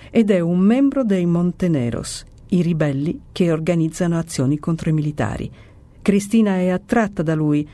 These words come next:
al punto da mettersi nei guai.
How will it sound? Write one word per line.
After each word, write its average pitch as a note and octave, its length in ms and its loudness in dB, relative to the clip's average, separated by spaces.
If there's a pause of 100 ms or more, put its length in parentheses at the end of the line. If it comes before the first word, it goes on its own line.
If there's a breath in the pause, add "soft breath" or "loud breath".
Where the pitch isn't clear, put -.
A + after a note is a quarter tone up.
(380 loud breath)
al G3 180 0
punto C#4 560 0
da E3+ 180 0
mettersi E3+ 480 -2
nei G#3 160 0
guai. - 340 -4